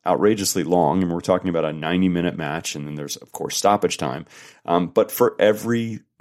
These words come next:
thirty seconds or a minute that someone is down on the ground, well, that's another minute less than your team, uh, the team that you're playing, your opponent, will have a chance to actually,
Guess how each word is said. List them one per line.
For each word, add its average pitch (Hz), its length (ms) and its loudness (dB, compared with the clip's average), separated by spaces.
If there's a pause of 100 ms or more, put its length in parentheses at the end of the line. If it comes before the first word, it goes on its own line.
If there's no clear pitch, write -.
thirty 92 260 4
seconds 92 540 0
or 85 100 2
a 82 60 2
minute 82 500 -2
that 78 200 -2
someone 82 500 0
is 80 220 -6
down 82 480 2
on 80 180 -2
the 80 80 -4
ground, 101 540 2 (400)
well, 98 300 4
that's 92 280 2
another 98 460 4
minute 82 560 -4
less 85 500 0
than 82 380 -4
your 85 140 -2
team, 101 440 -2 (220)
uh, 85 100 4
the 71 140 0
team 110 220 2
that 95 100 2
you're - 100 -2
playing, 104 380 2
your 85 100 6
opponent, 101 560 2 (320)
will 92 80 0
have 92 220 4
a 95 40 2
chance 92 720 0 (360)
to 95 500 4
actually, 87 720 0